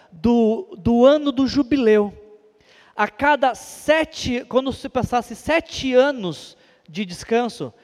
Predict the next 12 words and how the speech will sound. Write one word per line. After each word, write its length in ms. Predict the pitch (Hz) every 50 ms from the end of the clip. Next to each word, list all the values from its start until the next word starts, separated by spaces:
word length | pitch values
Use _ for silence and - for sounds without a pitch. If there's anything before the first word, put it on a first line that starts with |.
| _ _ _ _ _ _
sete 720 | - - - - 311 330 349 339 - - - 277 269 254
anos 300 | 247 269 254 254 233 -
sabático 800 | - - 208 175 151 196 226 262 254 240 - - 214 196 202 175 170 147
gera-, 380 | - - 226 254 240 254 285
formava 440 | - - 247 240 226 240 262 277 254
uma 160 | 269 269 254
geração 1080 | 226 190 - - 294 330 349 330 302 - - - - - 240 240 247 254 277 311 330 - _ _ _ _ _ _ _ _ _ _ _ _ _ _ _ _ _
sabática, 680 | - - 160 170 156 143 127 - - - - 117 101 - - _ _ _ _ _ _ _ _ _ - - -
uma 220 | 220 254 262 262
geração 800 | 220 185 233 320 320 311 277 - - - - 262 302 330 330 302
de 100 | 226 226
descanso. 760 | 180 202 190 - - - 180 160 139 123 - - - 120 101